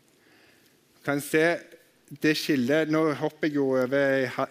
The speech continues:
hele Gammeltestamentet her, Anne. Men bare for oss å understreke hvordan djevelen da fristet Adam og Eva,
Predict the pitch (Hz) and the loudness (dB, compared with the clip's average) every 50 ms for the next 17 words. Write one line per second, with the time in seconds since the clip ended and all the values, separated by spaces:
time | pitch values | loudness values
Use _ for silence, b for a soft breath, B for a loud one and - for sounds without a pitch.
0 | - - 127 131 135 143 147 139 139 123 - 123 120 113 123 135 135 - 147 139 | -8 -10 -4 -2 0 0 0 -2 -4 -4 -4 -4 -4 -2 -4 -6 -6 -6 -8 -8
1 | - - 139 131 127 - 123 110 113 113 113 113 107 101 - - - - _ _ | -6 -6 -6 -6 -6 -6 -8 -6 -6 -6 -6 -6 -6 -8 -10 -12 -20 -20 _ _
2 | _ _ B B B B B B B B B B B B B _ _ _ _ _ | _ _ B B B B B B B B B B B B B _ _ _ _ _
3 | _ _ _ _ _ _ _ - 131 131 135 147 143 151 156 151 151 139 - 160 | _ _ _ _ _ _ _ -8 -6 -2 -2 -2 0 0 0 -2 -2 -4 -6 -6
4 | 147 147 143 135 - - 139 131 123 120 135 147 - - - 160 151 147 135 131 | -2 -2 -2 -2 -4 -6 -4 -4 -2 -2 -2 -4 -6 -6 -4 -2 -2 -2 -2 -2
5 | 113 110 - - 139 131 - - - - - _ _ - - - - 147 147 135 | -4 -4 -4 -4 -6 -6 -6 -6 -14 -14 -18 _ _ -20 -20 -10 -4 -2 0 0
6 | 120 113 113 139 160 160 147 123 127 - - - 123 127 123 - - 131 123 - | 0 -2 -2 -4 -4 -4 -6 -8 -12 -16 -8 -6 -6 -6 -6 -8 -12 -12 -10 -10
7 | - - - - 143 139 147 143 139 - - _ _ _ _ b b b b b | -14 -14 -8 -6 -4 -4 -4 -4 -8 -12 -20 _ _ _ _ b b b b b
8 | b b b b b _ _ _ _ - 143 131 117 113 - 139 139 151 147 135 | b b b b b _ _ _ _ -4 -2 -2 -2 -2 -2 -2 -2 -2 -2 -2
9 | 127 120 113 107 123 143 | -2 -2 -2 -2 -2 -2